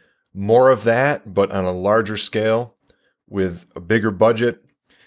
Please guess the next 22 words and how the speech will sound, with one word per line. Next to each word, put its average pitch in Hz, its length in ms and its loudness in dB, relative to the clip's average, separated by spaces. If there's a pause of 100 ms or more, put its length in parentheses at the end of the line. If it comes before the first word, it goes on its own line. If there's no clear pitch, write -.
(260)
and 92 180 -10
higher 95 220 0
quality. 95 540 0 (720)
So, 113 580 2 (160)
in 165 160 2
my 151 160 2
opinion, 113 600 -2 (520)
long 92 340 0
story 92 280 -4
short, 90 460 -6 (480)
Stalker 131 600 0
was 104 360 0
the 92 460 -8 (400)
perfect - 760 -4
blend 104 500 -2
of 92 460 -4 (960)
an 90 220 -10
open 135 300 2
world 139 260 4
F 135 200 0
P 131 200 0
S - 480 -4